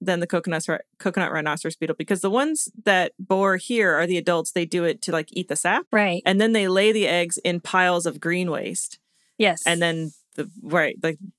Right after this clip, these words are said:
Speaker 1: the larvae go into, like, th-, what is
Speaker 2: Mm-hmm.
Speaker 1: it, three instar stages, and then the, I just did a lesson on this, so it's, like, on my brain, but
Speaker 2: Right.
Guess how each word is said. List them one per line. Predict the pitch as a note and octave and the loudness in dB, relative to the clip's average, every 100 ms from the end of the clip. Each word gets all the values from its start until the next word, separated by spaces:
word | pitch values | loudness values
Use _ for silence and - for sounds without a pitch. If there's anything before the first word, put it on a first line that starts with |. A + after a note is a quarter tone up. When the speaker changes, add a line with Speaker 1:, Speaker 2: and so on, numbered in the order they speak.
| _ | _
Speaker 1:
the | D#3 F3 D#3+ D#3 D3+ | -4 0 2 2 2
larvae | D#3 D#3+ D#3+ E3 D#3+ D#3 D#3 | 2 2 2 0 0 0 0
go | D#3 D3+ | 0 -2
into, | D#3 D3+ | -2 -2
like, | D3 | -4
th-, | - F#3+ | -2 0
what | G3 | 2
is | A3+ | 2
Speaker 2:
Mm-hmm. | |
Speaker 1:
it, | - | -2
three | - F3+ E3+ | -2 -2 -2
instar | F3+ F3 E3+ D#3+ | -2 -2 0 -2
stages, | - E3+ E3 E3 D#3 | 0 -2 0 -2 -2
and | D#3 D#3 | -4 -2
then | D3 D3+ D#3 | -4 -4 -4
the, | C#3+ - | -4 0
I | G3+ | 0
just | A#3 G3+ F3 | 0 -4 -2
did | E3 D3+ | -2 0
a | C#3+ | -2
lesson | C#3+ C3 - C#3+ | -2 -4 -2 -4
on | C#3 | -4
this, | C#3+ D#3+ | -4 -4
so | - - | -6 -8
it's, | - F3+ - | -10 -8 -8
like, | - - | -6 -8
on | D#3+ | -8
my | - | -8
brain, | - - - G#3 | -6 -8 -6 -6
but | - - - _ G#3+ | -6 -6 -10 _ 0
Speaker 2:
Right. | G3+ F3+ | 2 0